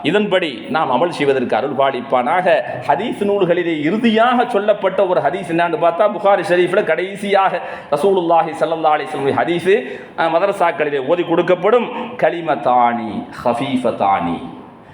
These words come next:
நாவிலே சொல்வதற்கு எளிதான இரண்டு வார்த்தைகள்,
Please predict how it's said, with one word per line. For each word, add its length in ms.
நாவிலே 540
சொல்வதற்கு 720
எளிதான 760
இரண்டு 340
வார்த்தைகள், 720